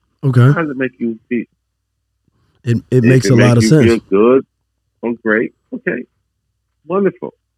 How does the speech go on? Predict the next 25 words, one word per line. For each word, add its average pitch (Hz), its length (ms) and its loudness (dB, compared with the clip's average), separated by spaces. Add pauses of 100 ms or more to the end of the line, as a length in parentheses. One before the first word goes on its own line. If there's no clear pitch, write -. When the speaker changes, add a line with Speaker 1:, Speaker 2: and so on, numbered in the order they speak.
(260)
Speaker 1:
Now, 175 280 -2
once 170 300 -2
you 151 120 -4
know 139 160 -4
what's 123 320 -4
going 107 280 -4 (100)
on, 120 440 -6 (760)
you 110 140 -2
can 98 200 -4
then 95 380 -6 (880)
do 110 280 0
the 85 200 -4 (180)
paradigm 101 580 -6 (260)
shift 87 240 -6 (1000)
into 95 760 -4 (1040)
what 110 180 -4 (160)
doing 101 260 -2
something 87 240 -10 (240)
different 117 340 -4 (140)
would 90 160 -10
be 82 160 -14
worth. 90 300 -6 (480)
But 110 220 0 (120)
you 107 140 -10 (180)
have 95 200 -10